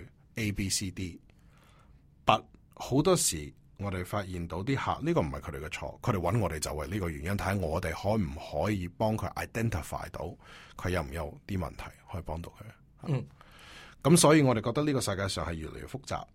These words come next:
Speaker 1: 財務上、稅務系統上、退休金上呢，就非常之複雜嘅。咁所以就我哋係見到越嚟越多不同嘅原因呢，點解我哋見到我哋自己新嗰啲客入嚟，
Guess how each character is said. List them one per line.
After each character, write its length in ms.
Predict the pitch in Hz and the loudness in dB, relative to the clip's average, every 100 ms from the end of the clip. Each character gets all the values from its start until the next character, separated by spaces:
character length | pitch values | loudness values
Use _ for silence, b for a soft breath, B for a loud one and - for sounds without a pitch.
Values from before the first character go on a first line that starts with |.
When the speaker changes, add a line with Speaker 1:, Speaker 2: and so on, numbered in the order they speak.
| - | -10
Speaker 1:
財 280 | - - 92 | -2 2 2
務 160 | 90 87 | 2 0
上、 280 | - 82 | 0 0
稅 520 | 85 - 110 110 113 110 | 2 4 6 8 6 6
務 260 | 107 95 | 4 4
系 340 | 92 104 90 90 | 2 0 0 -2
統 280 | - 90 | -2 -2
上、 240 | 110 95 85 | 0 0 -2
退 380 | - 107 107 110 | 0 2 4 6
休 240 | 123 123 | 4 4
金 300 | 127 120 120 | 4 4 4
上 340 | 120 90 80 82 | 2 2 0 -2
呢， 180 | 101 107 | -4 -4
就 160 | 82 | -6
非 240 | 80 - 101 | -6 -4 -4
常 180 | 98 69 | -4 -6
之 160 | 71 87 82 | -8 -6 -8
複 140 | - - | -10 -12
雜 100 | - - - | -14 -14 -18
嘅。 80 | - - - B B B B B B B B B - | -18 -20 -20 B B B B B B B B B 2
咁 160 | 127 | 4
所 200 | 156 120 | 4 4
以 60 | 120 | 2
就 160 | 98 | 2
我 100 | 87 | 0
哋 160 | 90 82 71 73 92 - | -2 -4 -8 -16 -16 -10
係 360 | 95 85 80 - | -6 -6 -8 -10
見 120 | - 101 | -4 0
到 100 | 123 | 2
越 160 | 95 | 0
嚟 120 | 82 82 | -4 -8
越 300 | 76 85 80 - - | -8 -8 -10 -14 -2
多 240 | 123 113 | 2 4
不 220 | 110 - 127 - | 2 0 0 -2
同 180 | - | -8
嘅 120 | - 95 | -4 -4
原 220 | 71 76 | -4 -2
因 160 | 110 | 0
呢， 120 | 110 104 | 0 0
點 120 | 104 | -2
解 60 | 95 | -2
我 180 | 98 90 | -2 -2
哋 140 | 82 | -4
見 140 | - 90 | -4 -2
到 60 | |
我 120 | 98 | -2
哋 80 | 85 85 | -2 -4
自 160 | - 76 | -4 -4
己 160 | 78 | -8
新 360 | - 78 98 107 | -6 -4 -2 0
嗰 120 | 95 | -2
啲 120 | 87 82 | -2 -6
客 140 | 82 | -8
入 100 | 65 - 76 | -10 -10 -12
嚟， 140 | 62 | -12